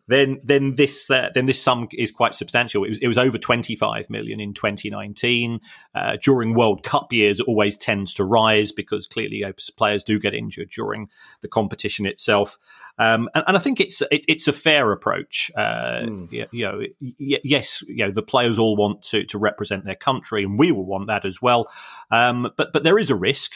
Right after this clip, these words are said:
Speaker 1: uh, a-, and they are also employees of, of a third party. So, so that, that's the way that the system works. Um, and, you know, everybody wishes Joe Gomez a, uh,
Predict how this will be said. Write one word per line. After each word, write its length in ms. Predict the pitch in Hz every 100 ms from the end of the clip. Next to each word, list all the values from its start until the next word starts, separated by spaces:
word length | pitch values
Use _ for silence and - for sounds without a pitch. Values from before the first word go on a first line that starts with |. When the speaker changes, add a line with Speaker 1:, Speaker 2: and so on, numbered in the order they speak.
| -
Speaker 1:
uh, 240 | - - -
a-, 120 | 113
and 120 | 117
they 120 | 117 117
are 340 | 120 117 101 _ -
also 400 | 127 117 101 98
employees 720 | 107 - 113 101 101 - -
of, 80 | 95
of 120 | 104
a 40 | 90
third 340 | - 98 92
party. 420 | - 98 - 98 - - - - _
So, 240 | - 139
so 160 | 127 139
that, 320 | 139 156 -
that's 300 | 165 170 -
the 80 | 151
way 260 | 139 139
that 200 | 131 131
the 100 | 117
system 500 | 120 131 - - 104
works. 520 | 110 147 151 - - -
Um, 380 | 113 113 117 120
and, 280 | 120 113 107
you 80 | 117
know, 160 | 110 123
everybody 380 | 113 113 107
wishes 280 | 117 - 117
Joe 200 | - 107
Gomez 500 | 104 107 104 101 - -
a, 300 | 104 107 110
uh, 260 | 120 120